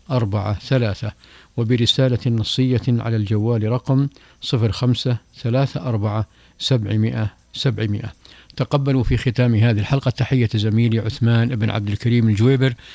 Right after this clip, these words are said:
الذي سجل هذا اللقاء. إلى لقاء آخر في حلقة قادمة بإذن الله تعالى،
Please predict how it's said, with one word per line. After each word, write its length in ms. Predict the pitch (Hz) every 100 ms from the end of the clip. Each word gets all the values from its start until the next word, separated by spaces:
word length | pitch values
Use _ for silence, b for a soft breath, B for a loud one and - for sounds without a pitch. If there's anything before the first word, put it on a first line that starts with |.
| B B
الذي 340 | 117 113 104
سجل 400 | 98 131 110 110
هذا 280 | 104 120 107
اللقاء. 540 | 101 101 - 120 113 117 B B B
إلى 280 | 143 139 135
لقاء 480 | 123 - 120 120 113 127 127
آخر 320 | 117 123 110
في 180 | 104 117
حلقة 600 | - 135 - 120 120 107 -
قادمة 480 | 120 110 123 120 -
بإذن 460 | 113 104 - 156 139
الله 340 | 123 117 107
تعالى، 480 | - 110 139 143